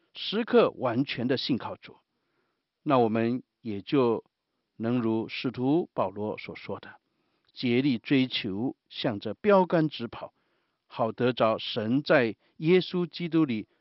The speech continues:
从上面招我来的的奖赏。真正的谦虚的人呢，是一个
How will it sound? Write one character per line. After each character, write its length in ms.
从 300
上 280
面 260
招 240
我 340
来 280
的 180
的 180
奖 240
赏。 220
真 240
正 160
的 100
谦 320
虚 180
的 120
人 240
呢， 80
是 340
一 80
个 300